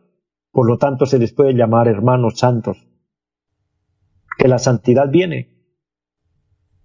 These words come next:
no porque haya limpieza por fuera o pureza por fuera, sino porque por dentro del vaso estamos limpios. Y obviamente se debe reflejar afuera,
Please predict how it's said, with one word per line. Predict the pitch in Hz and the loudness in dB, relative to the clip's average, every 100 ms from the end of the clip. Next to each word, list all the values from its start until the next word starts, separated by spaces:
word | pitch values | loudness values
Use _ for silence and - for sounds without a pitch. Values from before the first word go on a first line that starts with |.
| _ _ | _ _
no | 139 156 | -2 0
porque | 180 - | -2 2
haya | 151 175 | 2 2
limpieza | 160 131 165 180 175 | 0 2 0 2 -2
por | 170 139 | -2 -2
fuera | 131 190 175 | 0 0 0
o | 131 | 0
pureza | 139 147 165 170 | 0 0 0 -2
por | 151 131 | -2 0
fuera, | 180 147 | 0 0
sino | 127 131 127 | 0 0 0
porque | 131 165 156 - 120 - - | 0 -2 -2 -2 -2 -2 -2
por | 110 104 | 0 2
dentro | 160 170 160 135 | 0 0 0 2
del | 123 | 2
vaso | 120 151 151 127 | 2 0 0 -2
estamos | 110 - 135 135 | -2 0 0 0
limpios. | 139 156 - 92 - _ _ _ _ _ - | 0 -2 -4 -10 -12 _ _ _ _ _ -2
Y | 156 | 2
obviamente | 143 190 175 165 180 120 | 2 2 0 2 0 0
se | 117 | 2
debe | 113 127 | 2 2
reflejar | 135 127 127 117 131 | 0 0 0 0 0
afuera, | 131 131 - | 0 -2 -2